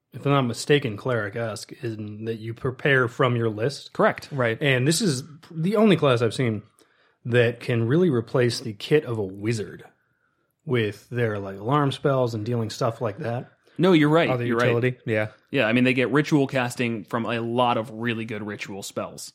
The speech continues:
Speaker 3: Mm-hmm.
Speaker 1: Oh, they
Speaker 2: Um,
Speaker 1: were nice enough to add ritual to all the ritual spells in the spell <laughs> list.
Speaker 2: Yeah.
Speaker 3: Right.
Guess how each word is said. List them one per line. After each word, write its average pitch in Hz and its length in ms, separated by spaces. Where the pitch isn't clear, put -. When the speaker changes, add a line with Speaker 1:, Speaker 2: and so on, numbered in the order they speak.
Speaker 3:
Mm-hmm. 120 380
Speaker 1:
Oh, 156 100
they 151 100
Speaker 2:
Um, 175 40
Speaker 1:
were 175 60
nice 165 220
enough 151 180
to 123 320
add 127 180
ritual 113 420
to 98 280
all 117 220
the 107 340
ritual 113 420
spells 107 440
in 113 100
the 107 80
spell 131 280
<laughs> - 40
list. - 340
Speaker 2:
Yeah. 117 240
Speaker 3:
Right. 123 320